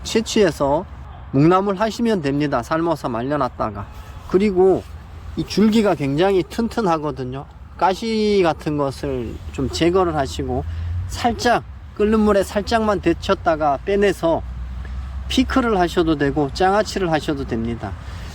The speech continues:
살짝만 데치면 이 억센 가시들 다 없어지거든요. 그런 식으로 이용하시면 좋고,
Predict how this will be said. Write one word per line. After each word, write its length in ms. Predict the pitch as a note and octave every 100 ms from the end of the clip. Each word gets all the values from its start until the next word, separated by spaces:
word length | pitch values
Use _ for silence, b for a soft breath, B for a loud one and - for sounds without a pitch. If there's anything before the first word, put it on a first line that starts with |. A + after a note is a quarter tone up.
| B B -
살짝만 520 | G#3 G3+ B3 A3+ F#3
데치면 420 | G3 - G3 F3+
이 80 | F3
억센 420 | F3+ F#3+ G#3 F#3+
가시들 500 | E3 E3 E3+ D#3 C#3 -
다 240 | C#3 E3
없어지거든요. 1040 | D#3+ E3 - F#3+ C#3+ D#3 E3+ D#3 C#3+ D3 E3+ - - - - -
그런 260 | E3+ G#3 G#3
식으로 340 | G#3 F#3 F3
이용하시면 720 | D#3 F3 E3+ D3 - D#3+ D#3
좋고, 480 | - B2 - F3+